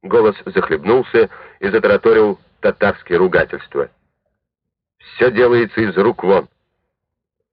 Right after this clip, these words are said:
«Позовите к телефону Елизавету Степанову». Жорж ответил: «Нельзя. Говорю из уличного автомата». «О, черт!»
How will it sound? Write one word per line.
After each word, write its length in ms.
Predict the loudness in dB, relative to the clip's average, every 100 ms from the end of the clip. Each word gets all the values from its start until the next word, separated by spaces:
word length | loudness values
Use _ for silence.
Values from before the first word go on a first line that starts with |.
| _ _ _ _ _
«Позовите 460 | -2 0 0 -2 -6
к 60 |
телефону 420 | -2 -2 2 2
Елизавету 520 | 2 0 2 2 0 -4
Степанову». 640 | -8 -4 -2 -2 -4 -8 _ _ _ _ _ _ _ _ _ _ -20
Жорж 400 | -4 0 0 0
ответил: 600 | -2 0 0 2 0 -2 _ _ _ _ _ _
«Нельзя. 580 | -6 -4 -2 0 0 -2 _ _ _ _
Говорю 360 | -4 0 0 0
из 160 | -2
уличного 440 | -4 -4 -2 0 0
автомата». 580 | 0 -2 -2 -2 -4 -6 _ _ _ _ _ _ _ -10
«О, 140 | -10
черт!» 440 | -6 -2 0 -2